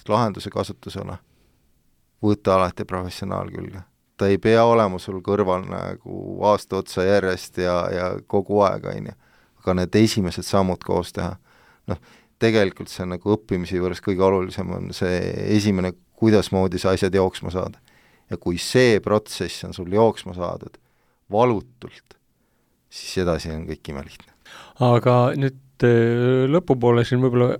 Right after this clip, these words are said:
Speaker 2: on sul mingeid selliseid konkreetsemaid näiteid, millest rääkida? Võtaks mõne, noh, ma ei tea, kas sa saad nime öelda või mitte, aga noh, mingi, et vot me oleme nii teinud ja, ja noh, võib-olla, et ennem oli nii ja siis mingid, <laughs> mingid näitajad läksid
Speaker 1: Mhm.
Speaker 2: paremaks, töö läks kiiremaks, raha tuli rohkem,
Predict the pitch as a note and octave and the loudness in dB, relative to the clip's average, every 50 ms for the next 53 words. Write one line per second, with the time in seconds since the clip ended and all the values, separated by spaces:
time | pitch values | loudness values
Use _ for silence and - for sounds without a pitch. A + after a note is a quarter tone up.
0 | - - D3+ D3+ D#3 C#3+ - C#3+ B2+ B2+ C3 C3 C3 C3 B2 B2+ B2 A#2+ - - | -4 -2 0 2 2 2 2 2 2 2 0 0 0 0 2 2 0 0 -2 -8
1 | - - - - A#2+ A#2 A2+ A#2+ A#2+ - - A#2+ A#2+ - E3+ C#3+ - - B2 A#2 | -16 -16 -6 -2 -2 0 0 0 0 0 -2 0 0 0 0 0 0 0 -2 0
2 | - E3 F3+ G3+ F3+ - - G#2 G2 G2+ G#2 G#2 G#2 G#2 - - B2+ B2 A#2 B2 | 0 0 0 0 -2 -2 -2 -4 -2 -2 -4 -4 -4 -6 -4 -2 -2 -2 -2 -2
3 | - G#2+ G2 G2+ G2 G2+ G#2 G#2 - - G#2+ G#2+ - - - G#2+ G#2+ G#2+ G#2 G#2+ | -2 -4 -4 -4 -4 -4 -4 -6 -4 -4 -6 -6 -6 -6 -4 -2 -2 -2 -2 -2
4 | A2 A2 - - - - - - - - G#2 A2+ B2 A2 A2 G#2 G#2+ - - A#2 | -4 -4 -6 -10 -16 -20 -20 -6 -4 -2 0 0 0 0 0 -2 -4 -4 -4 -2
5 | G#2+ G#2+ G#2 A2 E3+ F#3+ F3+ D#3+ C#3+ C3 B2+ B2 B2+ B2+ C3+ D3+ F#3+ G3 - - | -2 -2 -2 -2 0 0 0 0 0 0 0 -2 -2 -2 0 0 0 0 0 2
6 | A#2+ A2+ A2+ A#2 A#2+ B2 A2+ - C3 B2+ B2 A#2+ A#2+ A#2 A2 A2 - D#3 D3 D3 | 2 2 2 2 0 0 -2 -2 -2 -2 0 0 0 0 -2 0 0 0 0 2
7 | D3+ D3 C#3+ C3+ B2+ C3 C#3+ E3 D#3+ C#3+ - F3+ A3+ B3 A#3 G#3+ F3 D3 C3 B2 | 2 2 2 2 0 0 -2 -2 -2 -2 -2 -2 -2 0 0 0 0 0 0 0
8 | C3 B2+ B2 A#2+ B2 B2 B2 B2 B2 A#2+ A#2+ A#2+ - - - - - - B2+ B2 | 2 2 2 2 2 2 2 0 0 0 0 -2 -4 -8 -14 -14 -6 -4 -4 -4
9 | B2+ - - E3 B2+ A#2 B2 A#2 A2+ A2 G#2+ - - - - D#3+ - - - - | -4 -4 -2 0 0 2 2 2 2 2 0 -2 -6 -12 -12 -10 -10 -10 -10 -10
10 | - - D#3+ D#3 E3+ D3 B2 B2 A#2+ B2 C3 D#3 F#3 G3+ G3 E3 C3 B2 A#2+ A#2+ | -2 0 2 2 4 4 2 2 2 0 0 0 0 2 2 2 2 2 2 0
11 | B2+ A#2 B2+ D3+ D3 B2+ A#2 A#2 - - - - - - D3+ D#3 D#3+ C#3 A#2 A#2+ | -2 -2 -2 -2 -2 -2 -4 -8 -8 -6 -2 0 0 2 2 0 0 0 -2 -2
12 | C#3 D#3 D#3 - - B2 A#2 A#2 - - - - - A2 G#2+ G2+ G2+ G2+ G#2+ A2 | -2 -2 -2 -2 -2 -2 -2 -4 -6 -8 -10 -4 0 2 4 4 4 4 4 4
13 | B2+ - - - D#3 D#3 C3 A#2+ - - - E3+ F3 D3+ C3+ B2 A#2 - - D3 | 2 0 -2 -2 0 0 -2 -4 -6 -4 -2 0 0 0 0 0 -2 -2 -2 0
14 | D3+ D3 C3 A#2+ A#2 A#2+ B2+ C#3 D3+ - - - B2+ A#2 A2+ | 0 2 0 0 0 0 0 0 -2 -2 -2 -2 -2 0 0